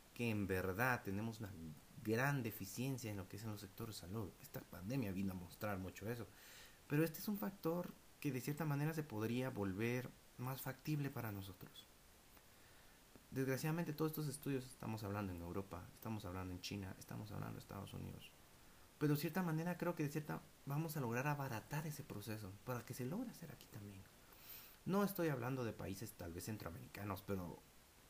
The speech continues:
como lo que es El Salvador, lo que es Honduras, Guatemala, son países en que hay recursos, pero quiera que no, están limitados. La investigación no es al-,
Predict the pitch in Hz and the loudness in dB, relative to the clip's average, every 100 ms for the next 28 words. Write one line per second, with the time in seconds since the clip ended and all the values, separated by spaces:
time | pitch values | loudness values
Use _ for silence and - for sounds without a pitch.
0 | - - - - 76 - - - 120 110 | -20 -20 -18 -16 -14 -14 -16 0 4 6
1 | 95 92 87 92 87 82 87 104 101 92 | 4 2 -4 -6 -8 -6 0 2 2 0
2 | 87 - 90 85 110 110 95 85 85 92 | -4 -6 -4 2 4 4 4 0 -4 -2
3 | 98 92 107 113 90 - - - - 147 | 0 2 4 2 0 -8 -18 -18 -4 0
4 | 165 147 160 156 139 117 98 - - - | 4 4 4 2 0 0 -4 -6 -18 -20
5 | - - - - - - - - - 151 | -20 -20 -20 -20 -20 -18 -18 -8 0 2
6 | 156 - 147 151 117 98 - 101 95 143 | 2 2 4 4 4 0 2 2 4 4
7 | 135 127 151 143 131 117 92 120 113 98 | 6 6 4 4 2 0 0 0 2 2
8 | 87 - - 120 123 120 117 107 110 95 | -2 -8 0 4 6 6 4 2 0 0
9 | - 131 139 123 135 | 0 0 0 0 -4